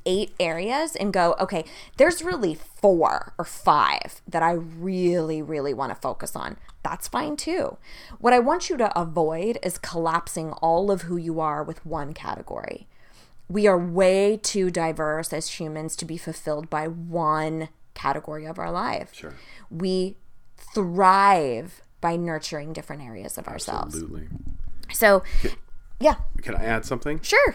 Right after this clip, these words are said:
Speaker 2: Really quick. Um, something that also helps me when setting goals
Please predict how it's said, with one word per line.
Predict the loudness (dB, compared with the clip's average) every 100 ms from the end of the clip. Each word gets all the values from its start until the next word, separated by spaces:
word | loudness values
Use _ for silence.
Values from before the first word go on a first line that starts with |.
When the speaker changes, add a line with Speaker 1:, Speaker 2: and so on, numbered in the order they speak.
| 0
Speaker 2:
Really | 0 2
quick. | 2 0 -8 -14 -10 -10 -2
Um, | 0 0 -6
something | -2 0 2 0
that | 0 -2
also | -2 -4 -4 -6
helps | -4 -6 -8 -10
me | -6 -6
when | -6 -8
setting | -8 -8 -8 -8
goals | -8 -8 -8 -10